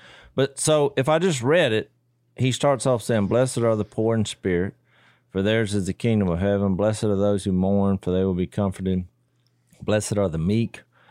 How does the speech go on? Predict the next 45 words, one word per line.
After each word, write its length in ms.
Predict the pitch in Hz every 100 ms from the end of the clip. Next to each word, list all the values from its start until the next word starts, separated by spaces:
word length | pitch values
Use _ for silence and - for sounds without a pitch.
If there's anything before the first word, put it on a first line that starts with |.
| _ _
for 100 | 80
they 280 | 95 107 107
will 340 | 98 - 98
inherit 460 | 95 87 104 104 -
the 140 | 90
earth. 300 | 95 104 101
Blessed 280 | - 113 -
are 80 | 107
those 280 | 98 110 104
who 100 | 95
hunger 340 | 107 117 107
and 140 | 98 85
thirst 300 | 107 107 -
for 160 | 85
righteousness, 480 | 90 104 101 - 104
for 140 | -
they 140 | 87 95
will 120 | 87
be 120 | 85
filled. 420 | - 113 113 113
Blessed 260 | 98 95 -
are 80 | 85
the 80 | 73
merciful, 720 | 76 107 120 120 - 113 107 - _ _ _ -
for 80 |
they 100 | 98
will 80 | 101
be 140 | 90 90
shown 280 | - 90
mercy. 400 | 80 104 117 -
Blessed 380 | 107 82 95 -
are 80 | 92
the 80 | 82
pure 260 | - 101
in 100 | 90
heart, 360 | 73 110 120 117
for 240 | - -
they 140 | 90 98
will 120 | 92
see 220 | - 95
God. 420 | 82 95 107 107 87
Blessed 240 | 101 -
are 120 | 95
the 100 | 80
peacemakers, 920 | - 139 131 - 117 110 117 110 104